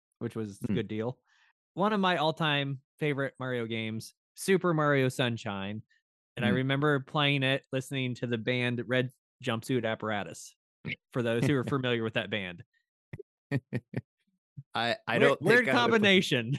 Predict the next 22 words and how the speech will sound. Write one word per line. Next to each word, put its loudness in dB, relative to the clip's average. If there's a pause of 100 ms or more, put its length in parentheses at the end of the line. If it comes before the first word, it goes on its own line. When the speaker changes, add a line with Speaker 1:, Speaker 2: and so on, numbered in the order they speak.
(140)
Speaker 1:
<laughs> -4
Speaker 2:
I 4
was 6
Speaker 1:
but 2
Speaker 2:
just 0
Speaker 1:
it 6
Speaker 2:
about 4
to 2
Speaker 1:
worked. 0
<laughs> 0
Speaker 2:
say, -6 (500)
<laughs> -8
I -4
was -6
just -8
about 0
to -8
say 2
I 0
would 0
not -2
have -4